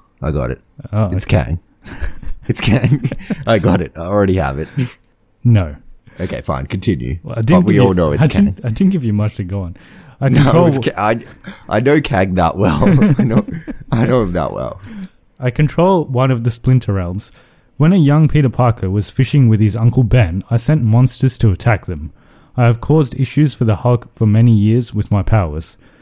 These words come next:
Speaker 2: Seeking to conquer your dimension, I began trapping people in my realm in hope of gaining information on how to defeat Doctor Strange and his master, the Ancient One.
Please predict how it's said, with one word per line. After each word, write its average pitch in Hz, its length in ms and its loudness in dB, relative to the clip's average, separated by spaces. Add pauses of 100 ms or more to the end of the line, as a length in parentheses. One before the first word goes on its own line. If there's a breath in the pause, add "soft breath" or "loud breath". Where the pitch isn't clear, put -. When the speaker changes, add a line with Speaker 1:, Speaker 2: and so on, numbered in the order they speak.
(120)
Speaker 2:
Seeking 180 440 2
to 131 100 0
conquer 139 400 2
your 110 300 2
dimension, 104 560 0
I 120 180 0
began 123 460 2
trapping 135 380 0
people 135 360 0
in 117 340 2
my 110 200 4
realm 101 400 2
in 120 140 4
hope 113 200 2
of 101 140 0
gaining 113 340 4
information 110 640 0
on 107 160 0
how 110 160 2
to 117 120 -2
defeat 110 440 0
Doctor 110 260 0
Strange 107 540 -2 (280 loud breath)
and 113 120 4
his 98 160 2
master, 110 360 2
the 110 160 0
Ancient 104 340 0
One. 80 280 -4